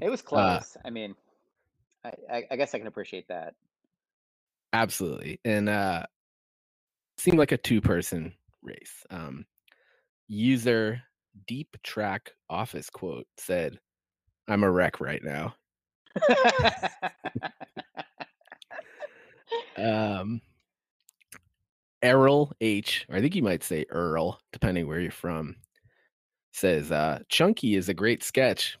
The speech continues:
Speaker 2: but Andy Samberg is the straight man, so he doesn't have the chance to give a great performance." Seems
Speaker 1: That's,
Speaker 2: kinda
Speaker 1: that's a
Speaker 2: dead on.
Speaker 1: Yeah, that's a solid analysis. I still
Speaker 2: Yeah.
Speaker 1: thought he was funny,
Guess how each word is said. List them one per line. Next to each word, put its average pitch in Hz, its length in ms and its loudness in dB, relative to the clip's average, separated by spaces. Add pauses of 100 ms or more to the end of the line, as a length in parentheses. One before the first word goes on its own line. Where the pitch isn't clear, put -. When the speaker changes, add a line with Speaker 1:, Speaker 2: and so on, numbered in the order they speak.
Speaker 2:
but 82 220 0 (100)
Andy 120 320 0
Samberg 95 720 -2
is 87 240 -4
the 85 120 -10
straight - 340 -2
man, 90 420 -6
so - 140 -4
he 98 100 2
doesn't 101 260 0
have 95 160 -2
the 113 80 -2
chance - 440 -6
to - 100 -12
give 76 180 -6
a 92 60 -2
great - 280 -4
performance." 120 560 0 (240)
Seems - 260 4
Speaker 1:
That's, - 80 -2
Speaker 2:
kinda 107 220 2
Speaker 1:
that's 85 80 -2
a 98 40 4
Speaker 2:
dead 90 120 4
on. 92 220 0 (560)
Speaker 1:
Yeah, 117 180 -2
that's 120 180 -4
a - 40 -14
solid 87 320 -8
analysis. 85 600 -16
I 190 120 6
still 294 180 4
Speaker 2:
Yeah. - 40 2
Speaker 1:
thought 135 140 6
he 117 60 2
was 107 160 -4
funny, 104 420 -6